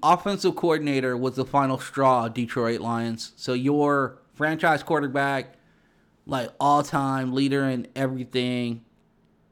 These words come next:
is now wanting to leave because he was, you know, he was cool with, he wasn't cool with Calvin Johnson leaving, but, you know, he understood that situation,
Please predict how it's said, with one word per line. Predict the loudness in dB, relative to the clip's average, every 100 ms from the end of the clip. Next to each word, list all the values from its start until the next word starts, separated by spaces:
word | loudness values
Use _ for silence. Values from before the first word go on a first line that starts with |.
| _ -2
is | 0
now | 0 -2 -2 -2 -6 -10
wanting | -8 0 0 0
to | -2
leave | -2 2 2 0 -4
because | -6 -2 -2 -2 -6 -14 _ _ _ _ _
he | -4 2
was, | 4 2 0 -10 _ _ _ _ -4
you | -2
know, | 0
he | 0 2
was | 2 0
cool | 0 4 6 6 4
with, | 2 0 -4 _ _ _ _ _ _ _ _
he | 0
wasn't | 4 4 2
cool | 2 2 2
with | 0
Calvin | 0 0 0 -2
Johnson | -4 -4 -4 -4
leaving, | -4 -6 -10 -16 _ _
but, | -2 -2 -8 _ _ _ _ _ -2
you | 0
know, | 2 2 -2 -6 _
he | -2 0
understood | 0 -2 0 0
that | 0 -2
situation, | -4 -8 -6 -8 -8 -8 -10 -12